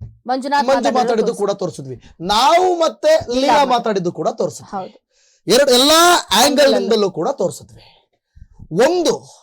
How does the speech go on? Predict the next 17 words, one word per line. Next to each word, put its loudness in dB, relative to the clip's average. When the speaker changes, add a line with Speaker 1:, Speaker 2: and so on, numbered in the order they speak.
Speaker 2:
ಇನ್ನೊಂದು, -2
ನಾನು 0
ಮತ್ತೊಮ್ಮೆ -2
ನಾನು 0
ನಿಮ್ಗೆ -6
ನೆನಪಿಸ್ಲಿಕ್ಕೆ, -6
ಮಾನ್ಯ -4
ವೀಕ್ಷಕರು, -8
ನಮ್ಮ -6
ಅವತ್ತಿನ -2
ಲೈವ್ -2
ಅನ್ನ -4
ಗಮನಿಸಿದ್ದವರಿಗೆ -8
ನಾನು -16
ನೆನಪಿಸಕ್ -4
ಇಷ್ಟಪಡ್ತೀನಿ. -8
Speaker 1:
ಹಾ. -4